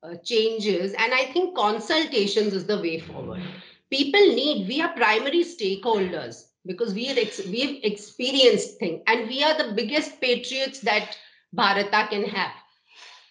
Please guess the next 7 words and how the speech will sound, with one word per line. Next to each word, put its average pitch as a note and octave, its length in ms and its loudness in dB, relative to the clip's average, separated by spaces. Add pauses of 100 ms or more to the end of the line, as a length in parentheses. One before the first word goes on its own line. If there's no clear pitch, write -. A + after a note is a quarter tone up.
(280)
We A#3 200 -6
will C4 120 -10
send A#3 320 2
our A#3 180 6
children A#3+ 460 0
back A3 300 2
again, D#3 360 -8